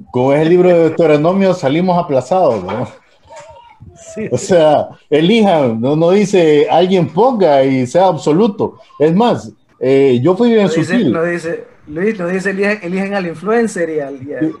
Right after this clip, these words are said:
Speaker 1: es
Speaker 3: y al
Speaker 1: más,
Speaker 3: que sabe correr
Speaker 2: Sí.
Speaker 3: mejor. Y
Speaker 2: Eso pensé.
Speaker 1: Sí. Y, y, y interesantemente, el, el, el maestro César Vidal Manzanares, que él que,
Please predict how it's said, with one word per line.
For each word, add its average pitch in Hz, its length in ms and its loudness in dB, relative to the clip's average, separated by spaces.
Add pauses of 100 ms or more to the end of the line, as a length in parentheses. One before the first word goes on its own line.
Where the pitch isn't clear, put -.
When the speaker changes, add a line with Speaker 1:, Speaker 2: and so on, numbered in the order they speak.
(360)
Speaker 1:
es 214 240 2
Speaker 3:
y 190 40 0
al 185 60 2
Speaker 1:
más, 202 340 2
Speaker 3:
que 185 200 -10
sabe 196 260 0
correr 196 320 -2
Speaker 2:
Sí. - 60 -2
Speaker 3:
mejor. 196 460 0
Y 170 120 -8 (240)
Speaker 2:
Eso 190 240 -2
pensé. 185 420 0
Speaker 1:
Sí. 151 120 -6 (1700)
Y, 180 180 2 (100)
y, 185 320 0
y 175 100 2
interesantemente, 196 960 0
el, 165 100 4
el, 160 280 2
el 143 160 2
maestro 165 720 0
César 180 300 -2
Vidal 175 220 2
Manzanares, 170 580 0
que 147 260 0
él 151 160 -2
que, 107 440 -4